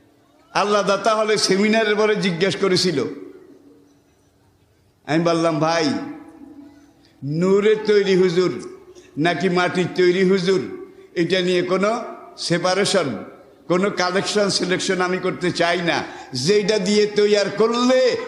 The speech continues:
নূর নবী, আমাদের নবীজি পারফেক্ট হবে, পরিপূর্ণ হবে, সেরাজা মুনিরা হবে, রহমতুল্লিল আলামিন হবে, আল্লাহ সেই ধাতু দিয়ে তৈয়ার করেছেন।"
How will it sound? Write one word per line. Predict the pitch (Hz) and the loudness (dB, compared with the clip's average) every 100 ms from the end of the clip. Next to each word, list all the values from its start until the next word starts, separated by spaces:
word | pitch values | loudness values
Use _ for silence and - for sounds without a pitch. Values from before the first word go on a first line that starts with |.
| - | 0
নূর | 202 254 262 | 2 4 4
নবী, | 262 254 247 240 | 2 2 2 2
আমাদের | 226 240 254 | 2 0 2
নবীজি | 247 247 233 226 | 2 2 0 0
পারফেক্ট | 226 214 190 226 254 240 | 0 -2 0 -2 0 0
হবে, | 226 214 | 0 2
পরিপূর্ণ | 202 214 196 220 214 | 2 0 0 -2 0
হবে, | 262 226 220 180 - - | 0 0 0 -2 -2 0
সেরাজা | - 214 240 233 254 | 2 2 2 2 0
মুনিরা | 226 233 254 285 294 | 2 2 2 2 2
হবে, | 247 277 262 233 220 - | 2 2 2 0 -2 -2
রহমতুল্লিল | 233 254 269 262 247 233 233 | 0 2 0 0 2 2 2
আলামিন | 214 202 208 226 | 2 0 0 0
হবে, | 208 220 208 - - | 0 2 0 -2 -4
আল্লাহ | 214 214 | 0 0
সেই | - 240 247 | 0 0 0
ধাতু | 196 202 220 | -2 -2 -2
দিয়ে | 214 214 | 0 0
তৈয়ার | 208 185 175 170 | 2 0 0 -2
করেছেন।" | 165 127 - | -4 -4 -6